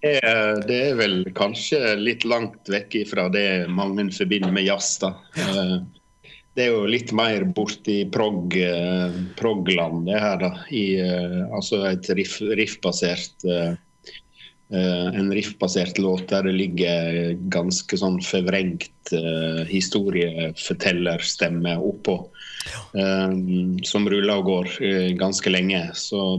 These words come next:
Speaker 1: det er jo en slags transelignende fortelling, på en måte.
Speaker 2: Vi, vi kan vel trygt si at du har funnet din egen signatur. <laughs>
Speaker 1: Ja, det har jeg gjort. Det, jeg har, jeg har brukt lang tid på det, men, eh,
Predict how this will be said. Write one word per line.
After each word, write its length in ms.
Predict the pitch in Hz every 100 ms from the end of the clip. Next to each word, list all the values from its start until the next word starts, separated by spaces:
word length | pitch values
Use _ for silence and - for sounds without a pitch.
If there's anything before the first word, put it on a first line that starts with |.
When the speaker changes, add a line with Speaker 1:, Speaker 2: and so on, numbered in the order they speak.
| 90
Speaker 1:
det 160 | 107
er 60 | 113
jo 100 | 104
en 180 | 87 85
slags 720 | - 82 - - - - - -
transelignende 1700 | 87 85 87 92 - - - 165 113 90 82 92 87 82 82 85 85 80 78 78 78 87
fortelling, 540 | - 92 120 92 85 85
på 120 | 90
en 60 | 82
måte. 240 | 76 92 - - - - -
Speaker 2:
Vi, 140 | - - - _
vi 120 | 180
kan 200 | 180 208
vel 120 | 226 202
trygt 380 | - 262 - -
si 300 | - 202 185
at 120 | 120 - -
du 140 | 160
har 180 | 143 147
funnet 440 | - 170 165 117 120
din 140 | 135
egen 360 | 139 143 127 123
signatur. 640 | - 123 123 117 143 147
<laughs> 60 | - - - - - - - - - - _ - - - 247 - -
Speaker 1:
Ja, 380 | 240 165 110 107 -
det 160 | 135 135
har 320 | 107 104 139
jeg 140 | 135 98
gjort. 460 | 90 - - - -
Det, 120 | 120 110 101 101 95 98 104 131
jeg 100 | 127
har, 200 | 120 127 135
jeg 100 | 127
har 80 |
brukt 260 | 127 135 -
lang 200 | 165 123
tid 160 | 135 143
på 60 | 117
det, 180 | 117 101
men, 260 | 101 101 104
eh, 280 | 101 101